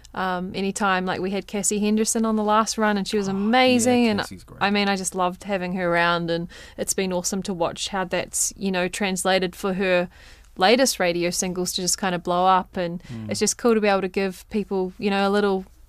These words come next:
Speaker 1: window of opportunity every now and then. It's great.
Speaker 2: Oh, wonderful. No, and, uh, speaking of tours, you're also performing at Rhythm and Alps over the new year?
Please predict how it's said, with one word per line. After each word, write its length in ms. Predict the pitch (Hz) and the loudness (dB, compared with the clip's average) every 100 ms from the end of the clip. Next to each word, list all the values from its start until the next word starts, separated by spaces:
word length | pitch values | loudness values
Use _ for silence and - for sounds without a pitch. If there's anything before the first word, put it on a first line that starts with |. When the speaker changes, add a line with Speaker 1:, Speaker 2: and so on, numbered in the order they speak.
| - - - - - - | -20 -20 -20 -20 -16 -4
Speaker 1:
window 400 | 214 214 202 196 | 2 4 6 4
of 100 | 190 | 4
opportunity 580 | 185 - 190 196 185 175 | 0 -4 -4 -2 0 -2
every 160 | 180 | -4
now 180 | 180 175 | -4 -4
and 80 | 175 | -6
then. 120 | - | -6
It's 140 | - | -8
great. 280 | - 190 - - - - - | -6 -4 -4 -8 -20 -12 -8
Speaker 2:
Oh, 220 | 160 135 | -6 -6
wonderful. 500 | 104 139 143 - 110 135 | -6 -8 -10 -12 -12 -4
No, 120 | 143 | -4
and, 260 | 113 127 | 0 0
uh, 160 | 123 113 | 0 -2
speaking 280 | - 143 131 | -4 -4 -4
of 60 | 120 | -2
tours, 240 | 139 131 | -2 -2
you're 100 | 123 | -2
also 260 | 113 - 110 | -2 -4 -6
performing 460 | 110 117 110 110 | -6 -4 -2 -4
at 100 | 92 | -6
Rhythm 240 | 110 107 101 | -8 -6 -6
and 80 | |
Alps 220 | 101 135 117 | -8 -8 -12
over 140 | 113 | -12
the 100 | 113 | -10
new 80 | 113 | -8
year? 300 | 113 135 | -8 -8